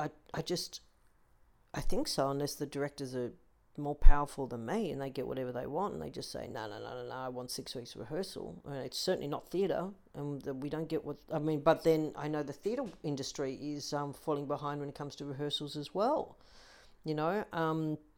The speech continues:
so I don't know if it's a distinctively an Australian thing, 'cause I don't really know how it's working much overseas, uh, but I certainly know shooting weeks are getting shorter. And, um,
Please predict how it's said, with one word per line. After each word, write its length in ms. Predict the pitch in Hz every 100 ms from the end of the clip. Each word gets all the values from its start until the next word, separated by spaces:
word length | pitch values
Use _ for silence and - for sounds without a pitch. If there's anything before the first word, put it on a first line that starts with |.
| _ _ _ - _ - - _ _ - - - - - - -
so 160 | -
I 40 | 202
don't 180 | 247
know 80 | 277
if 100 | 269
it's 160 | 240 -
a 80 | 175 - _
distinctively 600 | - 180 - 190 175 175
an 60 | 160
Australian 560 | 156 - 156 170 185 185
thing, 260 | 202 269
'cause 120 | 339
I 60 | 160
don't 160 | 156 -
really 200 | 156 151
know 160 | 147
how 240 | 147 151 139
it's 240 | - -
working 640 | - 147 156 151 143 139 - _ _ - _ _ _ - _ - 101
much 340 | 160 156 151 -
overseas, 880 | 147 139 - 151 147 208 294 - - -
uh, 180 | 147 143 135
but 120 | 143
I 80 | 143
certainly 320 | - 175 147
know 340 | 139 139 135 - _ _ _ -
shooting 400 | - - 147 131
weeks 300 | 135 135 -
are 60 | 123
getting 200 | 117 113
shorter. 380 | - 147 117 - 139 - - - _ _ - -
And, 420 | 131 131 131 127
um, 600 | 135 131 131 127 127 127